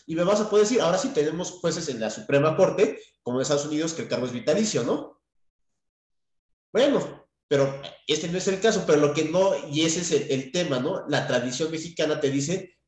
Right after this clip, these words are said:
no lo hagas cuando estás en funciones. Hazlo para el que viene. Ahora sí que si, la pro-, si esa reforma pasara hoy en día,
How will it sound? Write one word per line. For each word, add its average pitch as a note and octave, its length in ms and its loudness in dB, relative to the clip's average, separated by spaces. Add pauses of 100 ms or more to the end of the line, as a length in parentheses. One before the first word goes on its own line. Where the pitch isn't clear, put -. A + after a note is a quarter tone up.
no D#3 160 2
lo D#3+ 140 4
hagas E3+ 240 2
cuando A#2+ 200 -4
estás A2+ 240 -4
en A2+ 80 -4
funciones. C#3+ 760 -2 (1600)
Hazlo C#3+ 280 2
para A#2 200 2
el - 60 -8
que A#2+ 100 -2
viene. G#3+ 580 -2 (340)
Ahora E3+ 160 4
sí G3+ 120 0
que D#3+ 100 -2
si, D3+ 120 0
la C#3 160 4
pro-, C#3+ 180 2
si F3+ 160 2
esa G#3 200 4
reforma F3+ 320 2
pasara D#3+ 260 0
hoy E3+ 140 2
en F3 120 -4
día, F#3+ 440 0